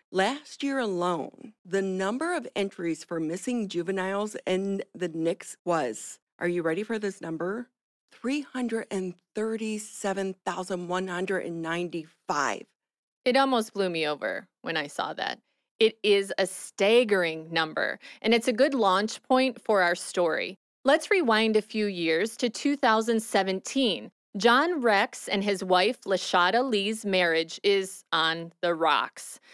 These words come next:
Speaker 2: That year, Rex files for divorce. Pretty quickly, it's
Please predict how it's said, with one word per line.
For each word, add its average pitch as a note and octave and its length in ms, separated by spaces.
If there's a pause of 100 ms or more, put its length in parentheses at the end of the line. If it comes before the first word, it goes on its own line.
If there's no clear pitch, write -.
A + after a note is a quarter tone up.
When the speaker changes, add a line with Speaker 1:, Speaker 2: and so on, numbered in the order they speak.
(120)
Speaker 2:
That A3+ 280
year, C4+ 240
Rex G#3 500
files G3+ 480
for F#3 240
divorce. E3+ 640 (300)
Pretty D#4+ 180
quickly, D4+ 720
it's B3+ 180